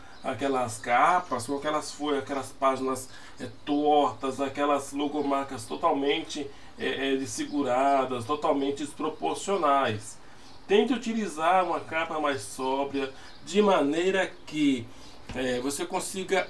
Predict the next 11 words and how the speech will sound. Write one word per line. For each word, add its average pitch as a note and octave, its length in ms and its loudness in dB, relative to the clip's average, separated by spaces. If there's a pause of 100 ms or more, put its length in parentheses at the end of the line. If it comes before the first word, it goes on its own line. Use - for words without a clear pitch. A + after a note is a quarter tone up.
(100)
identificar G3+ 1000 2
todos A3 280 0
os G3 100 -2
elementos F3 800 2
dentro C#3 200 0
dessa C3 300 -4
capa, B2 500 -2
a D#3+ 40 -2
fonte D#3+ 460 -4
também D3 280 0
proporcional, C3+ 800 -4